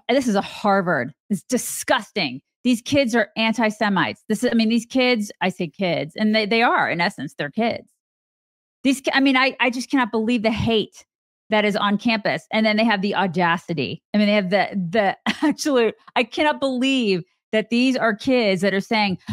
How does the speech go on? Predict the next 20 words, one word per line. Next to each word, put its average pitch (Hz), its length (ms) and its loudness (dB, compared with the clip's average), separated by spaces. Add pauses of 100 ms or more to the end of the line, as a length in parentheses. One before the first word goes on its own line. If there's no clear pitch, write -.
(180)
"I 254 180 4
feel 254 260 -2
triggered 190 840 0 (260)
by 202 460 2
a 202 80 0
Matt 202 320 0
Walsh," 180 460 0
or, 196 80 0
"I - 120 4
feel 208 320 -4 (100)
triggered 233 380 0
by 196 120 2
a 175 140 0
Candace." 190 840 -2 (540)
And 220 180 4
then 208 220 4
they're 226 420 4
spewing 240 580 0
this 190 160 -2
hate. 226 400 -2